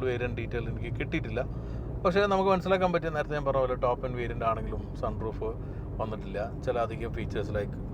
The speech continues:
സീറ്റ് കൂളിംഗ്, സീറ്റ് വെന്റിലേഷൻ, ഇങ്ങനത്തെ കാര്യങ്ങളൊന്നും വന്നിട്ടില്ല. ഇതെല്ലാം തന്നെ ഇന്ന് മറ്റുള്ള വണ്ടികളിൽ അവൈലബിൾ ആയിട്ടുള്ള കാര്യമാണ്. അപ്പോൾ അതെല്ലാം ഒരു മാരുതിയിൽ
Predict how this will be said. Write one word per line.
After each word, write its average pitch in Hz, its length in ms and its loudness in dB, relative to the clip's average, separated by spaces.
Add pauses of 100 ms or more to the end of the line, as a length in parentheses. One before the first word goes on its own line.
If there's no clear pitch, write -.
(120)
സീറ്റ് 117 260 -6
കൂളിംഗ്, 110 400 -2 (180)
സീറ്റ് 120 260 -6
വെന്റിലേഷൻ, 107 420 -4 (100)
ഇങ്ങനത്തെ 123 280 -2
കാര്യങ്ങളൊന്നും 110 420 -2
വന്നിട്ടില്ല. - 320 -6 (680)
ഇതെല്ലാം 143 340 4 (100)
തന്നെ 135 260 0 (220)
ഇന്ന് 135 180 -2 (120)
മറ്റുള്ള 127 280 -2 (300)
വണ്ടികളിൽ 120 400 -2 (100)
അവൈലബിൾ 135 420 2
ആയിട്ടുള്ള 120 280 2
കാര്യമാണ്. 104 320 -4 (380)
അപ്പോൾ - 160 6
അതെല്ലാം 196 300 6 (220)
ഒരു 185 160 2 (240)
മാരുതിയിൽ 175 440 4